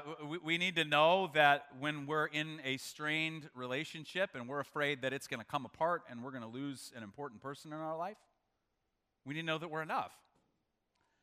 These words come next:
Uh, we, we need to know that we're enough when we're in debt and the debt collectors are calling and, "Am I gonna have to declare bankruptcy on this? What's gonna happen in my future? Am I gonna lose my house?" We need on our heart the sense that I'm enough.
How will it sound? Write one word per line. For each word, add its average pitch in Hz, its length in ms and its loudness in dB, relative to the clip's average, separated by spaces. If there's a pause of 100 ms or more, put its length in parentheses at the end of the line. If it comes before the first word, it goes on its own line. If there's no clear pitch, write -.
(140)
Uh, 123 280 2
we, 175 180 -4
we 151 80 -8
need 196 140 -4
to 170 80 -2
know 180 200 6
that 180 140 -2
we're 180 80 6
enough 196 260 6
when 185 120 -4
we're 208 140 0
in 196 120 -2
debt 208 420 8
and 139 280 -2 (280)
the 131 60 -10
debt 190 240 4
collectors 151 420 -2
are 135 120 -4 (140)
calling 151 600 6
and, 135 320 2 (320)
"Am 147 260 2
I 170 120 6
gonna 190 100 4
have 180 120 2
to 185 60 -6
declare 165 300 0
bankruptcy 208 640 4
on 247 140 6
this? 262 260 6
What's 202 180 -4
gonna 208 180 2
happen 190 420 6
in 156 100 -2
my 151 100 2
future? 185 320 -4
Am 135 60 -4
I 123 60 2
gonna 127 160 -2
lose 165 140 -4
my 139 160 4
house?" 160 500 4 (340)
We 160 160 -2
need 175 340 -2 (120)
on 160 200 4
our 160 160 4
heart 147 320 4 (540)
the 131 80 -8
sense 170 380 -2
that 160 240 6 (200)
I'm 202 160 2
enough. 247 380 8